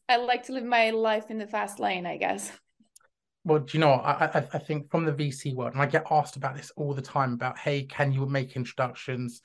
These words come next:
Speaker 2: to the V C world? I wanna work in the V C world." And they're normally, um,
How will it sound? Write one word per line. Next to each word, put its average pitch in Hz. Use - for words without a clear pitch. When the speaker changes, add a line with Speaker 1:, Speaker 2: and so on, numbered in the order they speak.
Speaker 2:
to -
the 131
V 123
C 123
world? 120
I 123
wanna 131
work 123
in 123
the 117
V 117
C 120
world." 120
And 143
they're 147
normally, 160
um, 131